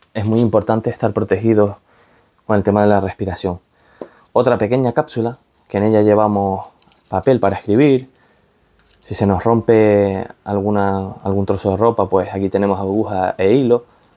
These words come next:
Tenemos también un pequeño bolígrafo por aquí.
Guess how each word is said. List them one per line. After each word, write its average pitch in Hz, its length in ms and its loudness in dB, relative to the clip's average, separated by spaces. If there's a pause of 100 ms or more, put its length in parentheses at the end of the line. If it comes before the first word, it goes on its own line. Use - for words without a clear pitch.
(480)
Tenemos 104 220 -4
también 101 220 0
un 95 60 0
pequeño 92 600 -2 (460)
bolígrafo 117 520 0
por 101 140 -8
aquí. 120 240 -4